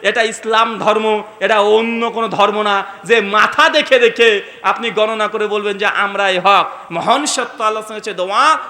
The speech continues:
এই প্রার্থনা, "আল্লাহ তুমি আমাদেরকে সত্য গ্রহণ করার মতো জজবা, ইমানি জজবা বৃদ্ধি করে দাও।"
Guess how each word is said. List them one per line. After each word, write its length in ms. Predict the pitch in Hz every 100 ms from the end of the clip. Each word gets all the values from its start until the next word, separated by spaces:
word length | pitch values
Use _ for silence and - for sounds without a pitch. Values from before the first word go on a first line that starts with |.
| -
এই 100 | 190
প্রার্থনা, 400 | 208 202 208 196
"আল্লাহ 480 | 190 196 220 302 320 - -
তুমি 120 | 226 226
আমাদেরকে 240 | 220 214
সত্য 500 | - - 359 359 254
গ্রহণ 300 | 208 208 208
করার 300 | 214 202 196
মতো 220 | 196 202
জজবা, 640 | 170 180 160 190 240 302 - - -
ইমানি 340 | 208 233 214 185
জজবা 340 | 196 185 190
বৃদ্ধি 420 | 151 220 185 165
করে 220 | 208 214 190
দাও।" 280 | 185 185